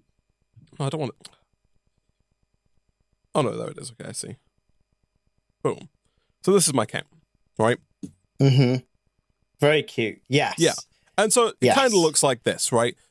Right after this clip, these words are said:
Speaker 1: She kinda looks like this kind of cat where it's like a ragdoll seal point. And so I'm like, "Okay." And if you look at, like, uh, ragdoll temperament, right? The, uh, the temperament of the cat is gentle, calm,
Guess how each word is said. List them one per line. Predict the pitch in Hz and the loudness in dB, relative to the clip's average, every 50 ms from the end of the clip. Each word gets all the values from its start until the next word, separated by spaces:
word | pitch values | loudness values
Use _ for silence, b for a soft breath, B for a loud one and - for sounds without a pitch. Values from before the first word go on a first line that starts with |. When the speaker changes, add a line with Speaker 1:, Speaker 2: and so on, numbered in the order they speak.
| _ | _
Speaker 1:
She | _ - 135 | _ -2 0
kinda | 180 180 170 147 | 2 2 4 4
looks | 131 127 120 - - | 2 2 0 0 -2
like | 113 107 | 0 2
this | 151 143 - | 2 0 2
kind | - 143 127 123 | 2 0 0 0
of | 120 | 0
cat | - - 117 110 104 - _ _ _ _ _ _ | -2 -2 -4 -4 -4 -6 _ _ _ _ _ _
where | 110 107 107 | 2 2 2
it's | 104 - - | 2 0 -2
like | 110 - | 0 0
a | 107 | 0
ragdoll | 104 113 120 123 117 113 - 113 113 113 110 104 - _ _ _ _ | 0 0 0 -2 -2 0 0 2 2 2 0 0 -2 _ _ _ _
seal | - - 117 95 | -2 -2 -2 0
point. | - - 82 73 - - _ _ _ | 0 -4 -6 -6 -8 -16 _ _ _
And | 147 165 180 185 180 | -2 0 0 0 0
so | - 196 190 | 0 0 0
I'm | 202 | 0
like, | 214 214 208 - | 0 -2 0 0
"Okay." | 269 226 - 120 101 95 95 b b b b b | -2 -2 0 -2 -4 -4 -8 b b b b b
And | 135 147 190 | 2 2 2
if | 196 - | 2 2
you | 233 | 0
look | 220 - | 0 0
at, | - 104 | 0 0
like, | 127 127 117 107 - - - - | 0 0 0 0 -4 -14 -6 -4
uh, | 120 117 110 110 | 0 0 0 2
ragdoll | 110 131 143 156 156 143 - 127 117 120 120 117 117 113 107 | 2 2 2 0 0 0 0 2 2 4 4 2 2 0 -2
temperament, | - - 113 110 110 110 107 107 107 101 - _ - - 107 107 104 104 107 104 101 104 101 101 98 95 92 90 - - - - - _ _ _ _ _ _ | -2 -4 -2 0 0 0 0 -2 -4 -6 -8 _ -16 -12 -8 -4 0 2 2 2 2 0 0 -2 -2 -4 -4 -6 -8 -10 -10 -10 -10 _ _ _ _ _ _
right? | 110 104 107 110 - - _ _ _ _ | 0 0 0 0 -4 -8 _ _ _ _
The, | 123 131 135 147 143 | 2 4 6 6 6
uh, | 135 131 | 4 4
the | 127 127 | 2 2
temperament | - 185 196 175 165 131 117 110 - - _ _ | 0 0 2 2 2 2 2 0 -2 -8 _ _
of | 117 | -4
the | 113 113 | -4 -2
cat | - 131 117 80 | -2 -2 -4 -4
is | 92 - | -6 0
gentle, | - 160 170 160 - 175 170 160 - - | 0 0 2 2 2 0 0 -2 -6 -6
calm, | - 127 113 110 107 107 98 - | -2 0 0 2 0 -2 -4 -8